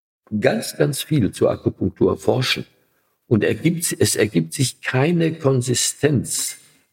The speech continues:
kein positives Muster. Man muss sagen, ist empirisch unbelegt. Die ganzen Einzelstudien zählen nichts, weil in diesem speziellen Fall über alle Studien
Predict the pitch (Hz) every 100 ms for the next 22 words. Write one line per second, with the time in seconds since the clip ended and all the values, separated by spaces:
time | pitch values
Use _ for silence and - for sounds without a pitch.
0 | _ - 113 135 127 131 156 143 131 135
1 | 123 120 110 120 165 - - - _ _
2 | _ _ - 120 135 175 - 107 123 127
3 | 104 - 110 - 104 98 - 69 65 -
4 | - - - _ _ - 113 160 160 -
5 | 110 113 - 127 - 110 98 92 - 120
6 | 143 139 135 131 127 - - - _ _
7 | _ _ 71 113 127 127 - 156 165 151
8 | 165 139 - 135 - 120 113 110 - 110
9 | 107 - - _ _ 147 170 123 104 156
10 | 220 156 - - 90 82 85